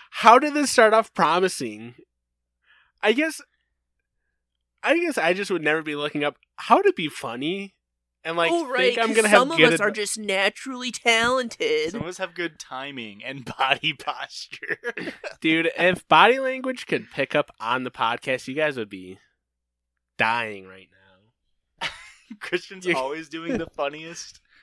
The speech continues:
Speaker 3: the funniest body pose. You just really gotta work on that timing.
Speaker 2: He's literally doing a handstand right now.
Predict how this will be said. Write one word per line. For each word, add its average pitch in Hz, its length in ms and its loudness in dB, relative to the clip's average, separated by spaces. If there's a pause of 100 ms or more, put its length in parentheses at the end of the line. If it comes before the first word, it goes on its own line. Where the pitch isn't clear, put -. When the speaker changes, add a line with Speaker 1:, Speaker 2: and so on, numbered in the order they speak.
(200)
Speaker 3:
the 175 80 -8
funniest 160 480 -18
body 123 280 -8
pose. 101 280 -16
You 123 100 -16
just 107 140 -18
really 120 200 -10
gotta 135 180 -2
work 120 180 -8
on 117 140 -20
that 107 160 -20
timing. 127 440 -16 (240)
Speaker 2:
He's 240 140 -18
literally 214 300 -4
doing 262 240 -8
a 226 120 -10
handstand 175 420 -14
right 170 300 -10
now. 180 460 -4